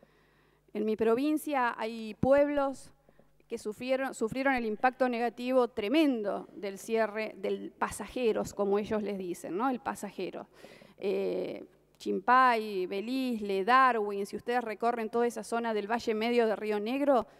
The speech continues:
son pueblos que antes eran pujantes y ahora queda muy poca gente. Y eso que siguen peleando, y quedan los viejos ferroviarios,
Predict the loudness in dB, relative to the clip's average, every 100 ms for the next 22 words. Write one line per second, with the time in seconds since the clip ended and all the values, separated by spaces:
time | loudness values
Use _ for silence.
0 | _ _ -12 -4 -4 2 2 4 2 0
1 | -6 -14 -6 -4 -2 -2 0 0 -2 -6
2 | -8 -8 -12 -12 -2 0 2 0 -6 -12
3 | -12 -12 -4 0 4 4 4 0 -4 -6
4 | -6 -6 -2 -2 -2 -4 -2 0 -2 -4
5 | -8 -12 _ _ -14 -2 2 4 2 -2
6 | -6 -2 2 2 0 -4 -6 -6 -6 -8
7 | -8 -10 -2 0 2 0 0 -2 -2 -2
8 | -2 0 4 6 4 0 -6 -8